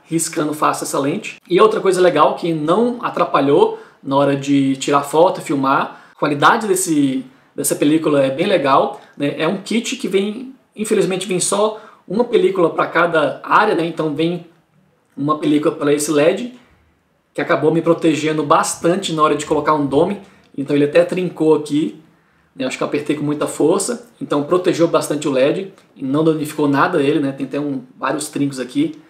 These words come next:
E também esse kit de, de película, também você consegue colocar nesse led frontal,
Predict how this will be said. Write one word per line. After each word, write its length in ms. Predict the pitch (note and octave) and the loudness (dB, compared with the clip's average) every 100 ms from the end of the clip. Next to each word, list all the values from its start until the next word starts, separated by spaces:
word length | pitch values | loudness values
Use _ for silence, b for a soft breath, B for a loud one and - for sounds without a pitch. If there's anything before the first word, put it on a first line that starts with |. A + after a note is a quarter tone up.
| B B B B B | B B B B B
E 160 | D#3+ A3 | 0 2
também 560 | B3 F#3+ F3 G3+ A#3+ | 2 2 0 -2 -4
esse 600 | - E3+ - - F3+ F3 - | 0 0 0 -2 -2 -2 -2
kit 240 | A3 G#3+ | -4 -2
de, 640 | F3+ F#3 E3+ D3+ C#3 C3 | -4 0 2 2 2 0
de 80 | C3+ | -4
película, 540 | - D#3+ E3 A3+ G3+ G3+ B - | 0 4 4 2 -4 -6 B -6
também 240 | D#3+ D#3+ | -2 0
você 160 | D#3+ F3+ | 0 -2
consegue 260 | E3+ E3+ D3+ | 0 0 2
colocar 240 | D3+ D#3+ | 0 0
nesse 180 | D#3+ D#3 | -2 -2
led 220 | D3+ D3 | -2 -2
frontal, 720 | - F#3 F#3 F3+ G#3+ - | -2 -2 0 2 2 0